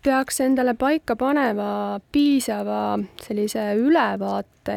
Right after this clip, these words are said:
ja kontrolli, äh, mehhanismi oma ettevõttes selles suhtes, et ega lugemisoskuse puudus ei tähenda seda, et ma ei pea seadust tundma ja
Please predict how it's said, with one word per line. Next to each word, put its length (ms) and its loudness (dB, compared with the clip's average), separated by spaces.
ja 480 -6
kontrolli, 960 0
äh, 240 -2
mehhanismi 720 0
oma 220 -2
ettevõttes 680 -8
selles 340 0
suhtes, 380 -4
et 140 -6
ega 420 0
lugemisoskuse 960 0
puudus 560 2
ei 560 0
tähenda 320 -2
seda, 380 2
et 100 -8
ma 220 0
ei 100 -2
pea 240 0
seadust 480 -2
tundma 400 -4
ja 140 -4